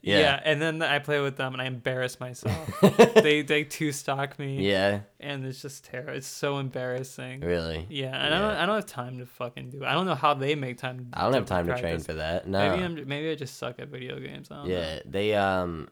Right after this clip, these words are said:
Speaker 2: the official, like, Smash Brothers Championship or whatever switched over to the new Smash Brothers as a,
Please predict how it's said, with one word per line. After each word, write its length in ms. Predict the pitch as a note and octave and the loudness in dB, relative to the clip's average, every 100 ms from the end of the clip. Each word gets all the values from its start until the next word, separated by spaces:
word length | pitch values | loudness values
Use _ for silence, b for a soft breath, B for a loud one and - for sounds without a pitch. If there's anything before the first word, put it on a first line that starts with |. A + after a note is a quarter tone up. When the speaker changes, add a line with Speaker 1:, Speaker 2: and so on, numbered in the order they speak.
| _ - | _ -10
Speaker 2:
the 300 | - F2 D#2+ F2 | -4 -4 -4 -6
official, 680 | - A#2+ A2 A#2 G#2+ F#2+ | -4 -2 -2 0 2 2
like, 160 | F2+ F2 | 0 -2
Smash 320 | - F#2 F2+ | -2 -2 -2
Brothers 300 | F#2+ E2+ D#2+ | -4 -4 -6
Championship 600 | - E2+ E2+ E2+ E2 F#2 | -4 -4 -4 -6 -6 -6
or 80 | D#2+ | -6
whatever 320 | E2 D#2 D#2 | -6 -6 -6
switched 380 | D2 - F2+ - | -8 -6 -6 -4
over 240 | E2+ E2+ D#2 | -4 -4 -6
to 100 | D#2+ | -8
the 120 | E2+ | -6
new 160 | E2 E2 | -6 -8
Smash 380 | - D#2+ E2+ | -6 -6 -6
Brothers 480 | - D2+ D#2 D2 - - | -6 -6 -8 -10 -14 -10
as 120 | |
a, 80 | D#2+ | -8